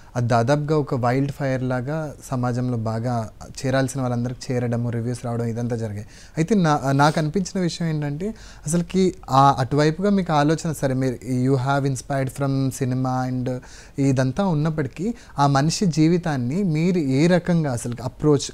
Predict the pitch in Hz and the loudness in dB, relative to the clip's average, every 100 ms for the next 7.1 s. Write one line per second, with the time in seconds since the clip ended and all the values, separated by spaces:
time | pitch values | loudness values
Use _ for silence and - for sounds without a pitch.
0 | - 127 120 120 120 120 117 117 131 131 | -8 -4 -2 0 0 0 -2 -4 -4 -4
1 | 139 127 120 151 180 170 143 139 123 113 | -2 -2 2 4 4 4 2 0 -2 -2
2 | 117 120 127 135 160 131 180 - - - | -4 -2 -2 0 -2 -2 -4 -6 -12 -12
3 | - 143 143 143 - 170 - 156 151 139 | 2 4 6 4 4 2 2 0 0 -2
4 | 160 156 147 123 135 127 127 113 120 113 | -2 0 0 0 -2 0 -2 -2 -4 -4
5 | 117 110 127 131 123 127 190 - - 139 | -4 -2 -2 -2 -2 -2 -4 -6 -4 -2
6 | 117 - - - 143 151 127 147 143 139 | -2 -6 -20 -4 0 2 4 2 2 0
7 | 120 | -2